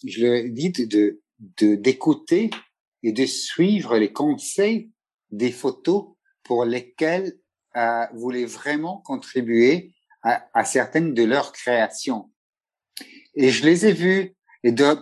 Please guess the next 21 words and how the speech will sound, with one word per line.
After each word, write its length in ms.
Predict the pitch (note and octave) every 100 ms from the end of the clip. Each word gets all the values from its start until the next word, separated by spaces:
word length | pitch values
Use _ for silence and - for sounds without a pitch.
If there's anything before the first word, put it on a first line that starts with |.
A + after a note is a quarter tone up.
| -
pas 140 | F3
rentrer 340 | D#3+ D4 - E3+
dans 120 | C#3+
leur 220 | B2+ -
tête 180 | E3+ E3+
en 60 | B2+
disant, « 380 | A#2 C3+ D3 _ _
Non, 240 | A#2 D3+ B2+
je 120 | - -
peux 100 | A#2
absolument 460 | A#2 - B2 A#2
pas 160 | A#2 D#3+
utiliser 580 | D3 B2 A2+ C3+ C#3 - - _
une 120 | A2
photo 240 | G#2+ A#2+ C#3+
avec 300 | A#2+ A2+ -
moi, 200 | A#2+ B2+
avec 320 | A#2+ A#2+ A2 A2+
les 140 | G#2+
yeux 100 | B2+
fermés, 640 | - A#2 G#2 A2 B2+ G3